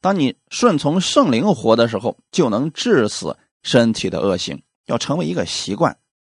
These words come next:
治死身体恶行的人必得活，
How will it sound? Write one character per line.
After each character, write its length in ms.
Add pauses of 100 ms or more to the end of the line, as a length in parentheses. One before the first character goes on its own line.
(340)
治 300
死 240
身 280
体 160
恶 280
行 320
的 100
人 240 (420)
必 300
得 260
活， 400